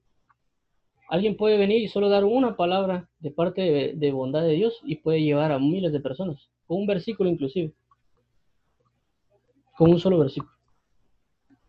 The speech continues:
Y traer edificación para, para muchos.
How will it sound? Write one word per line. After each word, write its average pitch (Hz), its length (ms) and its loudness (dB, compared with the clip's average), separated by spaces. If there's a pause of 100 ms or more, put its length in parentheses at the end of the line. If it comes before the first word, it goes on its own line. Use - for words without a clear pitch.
(2750)
Y 165 120 0
traer 156 240 6
edificación 165 640 0
para, 135 340 -6
para 131 140 -4
muchos. - 460 -10